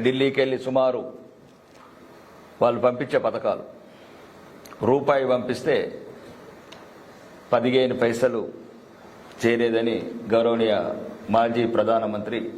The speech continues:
రాజీవ్ గాంధీ గారు బహిరంగంగా చెప్పారు. అంటే అట్లాంటి పాలన ఒకప్పుడు. కానీ ఇప్పుడు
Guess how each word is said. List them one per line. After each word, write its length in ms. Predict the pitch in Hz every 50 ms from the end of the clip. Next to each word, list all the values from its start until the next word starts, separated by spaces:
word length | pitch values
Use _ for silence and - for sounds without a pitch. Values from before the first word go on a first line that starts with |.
| - - - - - - - -
రాజీవ్ 320 | 101 110 117 117 123 123 113 120
గాంధీ 200 | 120 113 113 113 110
గారు 140 | 110 110 110 92 107
బహిరంగంగా 440 | 107 110 117 117 113 110 104 98 90
చెప్పారు. 280 | 87 - 78 - - - - - - - - -
అంటే 140 | 113 117 113 107
అట్లాంటి 300 | - - 120 110 104 104 -
పాలన 220 | 107 110 117 123 113 104
ఒకప్పుడు. 320 | - 95 - - - - - - - - - - - - - - - - - - - -
కానీ 160 | 120 131 139 135
ఇప్పుడు 200 | 139 165 170